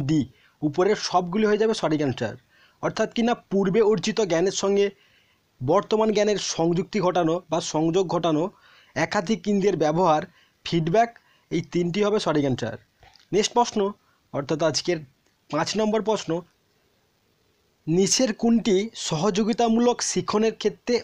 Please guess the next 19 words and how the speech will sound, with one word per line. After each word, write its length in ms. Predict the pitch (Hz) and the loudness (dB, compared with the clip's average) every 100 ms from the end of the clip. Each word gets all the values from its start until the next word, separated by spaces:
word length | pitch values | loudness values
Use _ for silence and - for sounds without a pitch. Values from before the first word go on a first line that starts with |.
| - | -2
অনুকূল 400 | 175 180 196 202 156 | -2 -2 -2 0 0
নয়? 180 | 120 101 - _ _ _ | 0 -4 -14 _ _ _
অপশন 340 | 156 170 233 208 - 180 | -8 -2 0 0 2 2
এ 20 | 165 - _ - _ - | 2 -4 _ -20 _ -2
একই 360 | 202 220 - 240 | 0 0 0 2
রকম 280 | 226 240 220 175 | 2 2 2 2
মেধাসম্পন্ন 640 | 165 208 220 208 214 220 220 - | 0 -2 -2 -2 -2 -2 -2 -4
ছোট 200 | 170 185 | -2 0
দল 220 | 196 202 180 | 0 0 0
তৈরি 180 | 175 185 | 0 2
করা, 240 | 180 139 160 - - - - | 0 0 0 -4 -18 -20 -8
অপশন 320 | 151 - 208 170 | -6 -2 0 2
বি 160 | 165 151 - _ _ 143 | 2 0 -2 _ _ -2
মিশ্রিত 520 | 165 180 - 220 240 | 0 0 -2 -4 0
মেধাসম্পন্ন 800 | 240 190 170 202 214 190 208 214 220 | 2 2 0 0 -2 -2 -2 0 -2
ছোট 300 | - 175 208 | -2 0 0
দল 240 | 190 202 185 | 2 0 0
তৈরি 300 | 180 180 190 | 0 0 2
করা, 240 | 160 | 0